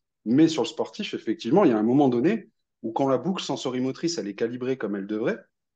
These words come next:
ben, il y a un moment, il va falloir pousser plus loin parce que les demandes d'un point de vue vestibulaire sur un sport comme le surf, par exemple, elle est beaucoup plus haute que le commun des mortels, on va dire.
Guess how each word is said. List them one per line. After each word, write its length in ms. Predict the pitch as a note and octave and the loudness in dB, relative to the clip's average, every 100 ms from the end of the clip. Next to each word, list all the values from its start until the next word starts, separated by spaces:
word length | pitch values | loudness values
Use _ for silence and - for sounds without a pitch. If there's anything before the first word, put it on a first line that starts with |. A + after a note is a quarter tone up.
| _ _ - | _ _ -10
ben, 120 | G#2 | -6
il 60 | A#2 | -4
y 40 | |
a 60 | A2+ | 0
un 60 | |
moment, 300 | A#2 B2 F#3 | 2 4 6
il 80 | G3 | 4
va 80 | A#2+ | 2
falloir 260 | - A2 - | -2 -8 -8
pousser 360 | E3 D#3+ D#3 | -10 -4 -4
plus 140 | - A#2+ | -6 -4
loin 300 | D3 G#3+ - _ _ _ - | -4 -4 -8 _ _ _ -10
parce 160 | - - | -8 -2
que 100 | G3 | 0
les 140 | C#3+ | 0
demandes 380 | B2+ D3 D#3+ B2+ | 0 2 2 2
d'un 100 | A#2 | 0
point 160 | A#2+ | -2
de 60 | A#2+ | -6
vue 140 | A2+ | -6
vestibulaire 760 | A2+ A#2+ - C3+ C3 D3 F3+ - _ _ _ _ | -6 -6 -6 -8 0 2 2 0 _ _ _ _
sur 560 | - - C3 C3 A2 - | -10 -8 -4 -4 -4 -10
un 120 | - A2+ | -4 -4
sport 340 | - C#3 C3 | 0 0 2
comme 180 | A#2 G#2+ | 0 -2
le 80 | G2+ | -2
surf, 320 | - F#3+ - | -2 -2 -2
par 140 | A#2 | -4
exemple, 360 | G#2+ D3 A3+ - _ _ _ _ _ | -2 -2 -4 -6 _ _ _ _ _
elle 240 | - G#2+ G#2 | -8 -8 -4
est 520 | G#2+ G#2+ G#2 - - | -4 -4 -4 -6 -8
beaucoup 340 | - - D#3+ D#3+ | -10 -2 0 -2
plus 180 | - C3+ | -6 -2
haute 460 | - C4 - - _ _ _ _ - | 2 2 0 -16 _ _ _ _ -16
que 160 | - | -4
le 1000 | B2+ B2 A#2+ A2+ A2 A2 G#2+ G#2+ G#2+ G#2 G2+ | 0 2 2 0 2 2 2 0 0 -4 -6
commun 280 | - C3+ B2 | -2 0 0
des 80 | A2+ | 0
mortels, 340 | C3+ - D3+ | -2 -2 -2
on 100 | G#2 | -2
va 80 | G2 | -6
dire. 220 | F#2+ - | -10 -18